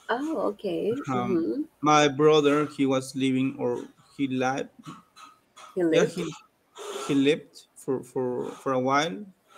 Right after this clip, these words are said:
Speaker 1: Here?
Speaker 2: Uh-huh.
Speaker 1: Mm-hmm.
Speaker 2: But now he, he's living with my parents. He, he has,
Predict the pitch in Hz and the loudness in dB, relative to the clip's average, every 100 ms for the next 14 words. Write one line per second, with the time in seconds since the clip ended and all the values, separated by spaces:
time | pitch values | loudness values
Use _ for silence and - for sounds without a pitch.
0 | - - - 185 156 147 131 127 131 123 | -20 -20 -2 2 4 2 -2 -4 -2 -4
1 | 143 151 170 123 131 131 131 135 135 151 | -2 0 0 0 2 2 2 -2 -6 -6
2 | 127 123 113 - _ _ _ - 135 135 | -4 -4 -8 -16 _ _ _ -4 -4 0
3 | 135 131 127 123 120 117 131 123 127 - | 0 2 0 -2 -4 -6 -4 -4 -6 -10
4 | - _ _ _ _ _ - 180 165 190 | -20 _ _ _ _ _ -12 -10 -6 -4
5 | 185 185 175 - - - | 0 0 -2 -8 -14 -18